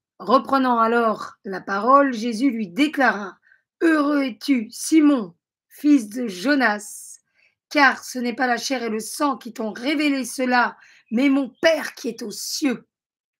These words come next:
Saint Pierre, au passage, le premier pape, délégué, voulu, ordonné par le Christ. Pape égale intouchable. Et donc,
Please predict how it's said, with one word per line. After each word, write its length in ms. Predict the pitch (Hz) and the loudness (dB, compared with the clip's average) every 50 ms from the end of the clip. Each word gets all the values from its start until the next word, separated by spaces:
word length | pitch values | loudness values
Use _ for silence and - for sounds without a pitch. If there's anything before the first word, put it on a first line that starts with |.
| _ _ _ _ | _ _ _ _
Saint 240 | - - 247 233 202 | -20 -18 -16 -14 -14
Pierre, 420 | 202 - 247 233 233 240 233 - - - | -10 -8 -4 -2 -2 -2 -2 -6 -10 -6
au 120 | - 285 277 | -4 -4 -2
passage, 600 | 277 262 214 208 - - 226 202 202 202 196 - _ _ _ _ _ _ - | -2 -2 -4 -4 -4 -8 -8 -8 -8 -10 -12 -16 _ _ _ _ _ _ -14
le 140 | 226 226 | -14 -14
premier 460 | 226 - - - - 311 302 285 262 - | -14 -12 -4 0 2 4 4 4 2 0
pape, 460 | - - 214 214 220 - _ _ _ _ _ _ _ _ _ _ _ _ _ _ _ - | -2 -4 -4 -4 -4 -6 _ _ _ _ _ _ _ _ _ _ _ _ _ _ _ -16
délégué, 840 | 214 202 185 170 330 349 302 311 302 240 202 254 254 254 240 240 _ _ - | -16 -12 -4 0 2 2 2 2 0 0 0 0 0 0 -2 -4 _ _ -16
voulu, 560 | 185 175 233 311 294 277 269 240 214 - _ _ _ _ _ _ _ _ _ _ _ _ _ _ _ _ _ _ _ _ _ _ _ - | -6 0 4 4 6 6 4 2 0 -6 _ _ _ _ _ _ _ _ _ _ _ _ _ _ _ _ _ _ _ _ _ _ _ -2
ordonné 520 | - 302 254 254 233 247 240 226 220 208 | -2 -2 -2 -2 -4 -4 -4 -4 -4 -6
par 180 | 214 196 180 180 | -8 -10 -12 -12
le 80 | 175 | -12
Christ. 420 | 170 - - - - - - - _ _ _ _ _ _ _ _ _ _ _ _ _ _ _ - | -14 -16 -20 -20 -20 -20 -20 -20 _ _ _ _ _ _ _ _ _ _ _ _ _ _ _ 4
Pape 460 | 240 247 269 262 - - 233 - _ _ - | 4 4 4 4 -2 -14 -16 -16 _ _ -8
égale 480 | 262 240 202 226 233 240 254 269 - - _ | -8 -4 -2 0 2 2 2 0 -4 -4 _
intouchable. 840 | - 285 311 - - 254 240 - - 226 - - - _ _ _ _ _ _ _ _ _ _ _ _ _ _ _ _ _ _ _ _ _ _ _ _ _ _ _ _ _ _ _ _ _ _ _ _ _ _ _ _ - | 0 0 0 0 -4 -10 -10 -10 -12 -14 -14 -18 -20 _ _ _ _ _ _ _ _ _ _ _ _ _ _ _ _ _ _ _ _ _ _ _ _ _ _ _ _ _ _ _ _ _ _ _ _ _ _ _ _ 0
Et 160 | 339 339 294 | 2 2 2
donc, 500 | 277 247 214 196 190 _ _ - - | 0 -2 -4 -6 -10 _ _ -20 -20